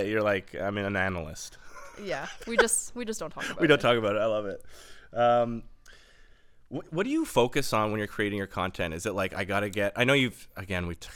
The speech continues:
Speaker 1: kinda touched on this, and you're, you're really focused on just being yourself, but do you have now that it's, like, a business, do you have, like, K P Is that you're after and, like, you know, you're
Speaker 2: Yeah.
Speaker 1: looking at engagement and scroll
Speaker 2: Yeah.
Speaker 1: stopping and all that stuff? You are.
Speaker 2: Yes, I
Speaker 1: Nice.
Speaker 2: am. That's the
Speaker 1: So
Speaker 2: bu-, that's the
Speaker 1: that's the
Speaker 2: analytical side
Speaker 1: business.
Speaker 2: of me.
Speaker 1: Right on. You are an analyst.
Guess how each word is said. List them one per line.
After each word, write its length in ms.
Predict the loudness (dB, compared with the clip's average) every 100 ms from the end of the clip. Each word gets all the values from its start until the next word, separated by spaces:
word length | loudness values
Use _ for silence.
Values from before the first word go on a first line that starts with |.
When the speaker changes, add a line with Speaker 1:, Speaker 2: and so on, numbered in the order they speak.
| -2
Speaker 1:
kinda 160 | -2 0
touched 340 | -2 -2 0
on 160 | 0 2
this, 260 | -2 -2
and 100 | -4
you're, 240 | -2 -2 -4
you're 200 | -6 -4
really 200 | -4 -4
focused 440 | -4 -4 -4 -4
on 200 | -4 -6
just 200 | -8 -10
being 200 | -8 -6
yourself, 500 | -8 -6 -4 -4 -4
but 260 | -2 -2 -4 -12 -20 -16 -8
do 80 | -4
you 160 | -2
have 260 | 2 2 2
now 360 | 0 2 2
that 140 | 2 0
it's, 160 | -2
like, 160 | -6 -6
a 60 | -10
business, 640 | -12 -10 -8 -6 -6 -6
do 100 | -4
you 60 | -2
have, 100 | -2
like, 160 | -4
K 220 | -4 -6
P 200 | -4 -2 0
Is 320 | 0 -2 -4
that 120 | -4
you're 140 | -2
after 500 | 0 0 -2 -2 0
and, 140 | 0 -2
like, 380 | -4 -6 -12 -8
you 80 | -4
know, 140 | -2
you're 160 | 0 0
Speaker 2:
Yeah. 100 | 0
Speaker 1:
looking 300 | -2 -2 0
at 100 | -2
engagement 720 | -2 -4 -4 -4 -2 0 0
and 100 | -6
scroll 400 | -8 -2 0 0
Speaker 2:
Yeah. 80 | 0
Speaker 1:
stopping 500 | 2 2 0 -2 -2
and 100 | -2
all 140 | -2
that 140 | -2 -2
stuff? 320 | 0 0 0
You 100 | -4
are. 180 | -4 -4
Speaker 2:
Yes, 320 | -2 -2 2
I 80 | 4
Speaker 1:
Nice. 100 | 10
Speaker 2:
am. 260 | 10 10 10
That's 140 | 8
the 80 | 8
Speaker 1:
So 160 | 8 8
Speaker 2:
bu-, 100 | 10
that's 200 | 8 8
the 60 |
Speaker 1:
that's 120 | 6 10
the 40 |
Speaker 2:
analytical 460 | 10 10 8 8 10
side 220 | 10 10
Speaker 1:
business. 140 | 6 4
Speaker 2:
of 120 | 2
me. 60 | 2
Speaker 1:
Right 180 | 4 4
on. 160 | 4 4
You 100 | 4
are 80 |
an 60 | 4
analyst. 460 | 2 0 -4 -6